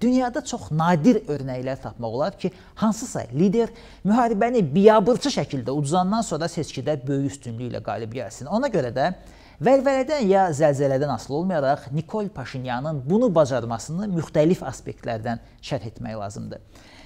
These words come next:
Ermənistanın mediası bu vacib sualın üzərindən şübhəli bir susqunluqla keçməyi üstün tutur. Necə ola bilər ki, dünən hamının kapitulyant dediyi şəxs seçkidə böyük fərqlə qalib gəlir və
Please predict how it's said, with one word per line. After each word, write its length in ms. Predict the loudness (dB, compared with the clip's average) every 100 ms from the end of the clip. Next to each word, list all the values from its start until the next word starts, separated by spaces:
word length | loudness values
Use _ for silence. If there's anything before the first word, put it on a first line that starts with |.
| -20 0
Ermənistanın 600 | 4 8 8 6 0 0
mediası 460 | 0 0 -2 -8 -6 -4
bu 140 | -2 2
vacib 340 | 2 4 0
sualın 480 | -4 -4 -2 -2 -4
üzərindən 480 | -4 -6 -6 -8 -10
şübhəli 540 | -10 -10 -6 -6 -4 -2
bir 160 | -2
susqunluqla 760 | -4 -8 -10 -8 -6 -4 -4 -6 -10
keçməyi 400 | -12 -10 -10 -10 -12
üstün 260 | -12 -12
tutur. 240 | -12 -14 -14 -16 -20 0
Necə 220 | 2 4
ola 220 | 4 4 0
bilər 300 | -4 -4 -8
ki, 180 | -12 -2
dünən 260 | 0 0 -2
hamının 400 | -4 -6 -8 -12
kapitulyant 720 | -10 -8 -2 2 6 6 4 -6
dediyi 300 | -8 -8 -8
şəxs 340 | -4 -4 -6 -20 -20 -20 -20 _
seçkidə 460 | -2 -2 0 -2 2
böyük 240 | 6 6 6
fərqlə 480 | 2 2 2 -2 0
qalib 380 | 2 2 2 0
gəlir 240 | 0 0
və 140 | 0